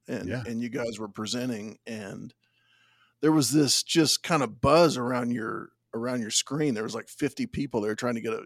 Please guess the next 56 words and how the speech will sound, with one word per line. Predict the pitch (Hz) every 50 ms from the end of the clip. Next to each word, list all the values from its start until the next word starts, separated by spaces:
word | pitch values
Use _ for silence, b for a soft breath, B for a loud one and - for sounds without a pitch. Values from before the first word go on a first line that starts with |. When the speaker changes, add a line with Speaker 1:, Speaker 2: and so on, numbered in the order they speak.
| -
Speaker 1:
you | - 139 127
know, | 120 - _ -
a | 131
peek | - - - - 127 123 - 147
into | 131 120 120 123
what | 135 123
it | 120 -
was. | - 120 135 135 131 110
I | 98
was | - -
like, | - -
"What | - 202 226
is | 240 226 247 208 127
that?" | 110 135 120 107 -
I, | 160 170 120
I | 165
couldn't | 156 147 143 131
even | 127 123
get | 123 123
close | - 139 139 131 - -
enough | 127 123 117 -
to, | 123 117 113 117 139 b b b b b b b b b b b _ _ _ -
to | 123 123
see | - - - 175 180 160
it, | 113 - - -
but | 104 120
it | 127 123 -
was, | - 135 127 - - - - - b b b b b b b b b b _ - - -
and | 151 147 147
I | 143 160
see | 165 - - 170 160
it | 151 - -
sometimes | - - 139 127 - 160 143 139 135 127 113
in | 127
our | 123 117 110
clients | - - - 147 160 170 151 120 - - -
when, | - 131 131 120 113 104 - -
when | 113 123 123
we | 127 110
show | 110 - - 147 139
them | 131 120
the | 113 117
asset | 123 123 120 - - - -
map | 120 127 123 113 -
for | - 113
the | 117
first | - - 123 117 110 - -
time, | - - 151 143 131 123 110
they | 104 117 110
have | 117 127 123 113
that | 120 110 - -
look | 123 143 135 -
in | 123
their | 113 113 110
eye | 110 110
like, | 107 104 104